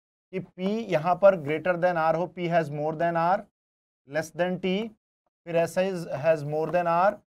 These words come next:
but less than T। तो अगर ये संभावना बन रही है तो आर से आगे ही सारी बातें हो रही हैं।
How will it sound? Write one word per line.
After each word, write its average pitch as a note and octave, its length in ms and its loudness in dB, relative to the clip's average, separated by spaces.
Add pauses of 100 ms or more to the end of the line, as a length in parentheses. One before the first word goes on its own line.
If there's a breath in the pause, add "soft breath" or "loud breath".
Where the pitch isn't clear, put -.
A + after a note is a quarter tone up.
(300)
but D3 160 -4
less D#3 240 -2
than D#3+ 240 -2
T। B2 160 -6
तो - 1000 -14
अगर F3 220 2
ये F#3+ 200 2
संभावना F#3 520 4
बन E3+ 200 2
रही E3+ 240 2
है D#3+ 180 0
तो - 200 -8 (100)
आर C#3+ 200 4
से - 160 -2 (120)
आगे B2+ 280 0
ही F3+ 160 -2
सारी F3 300 2
बातें D#3 320 2
हो D3+ 140 -2
रही D3 180 -2
हैं। C#3 160 -12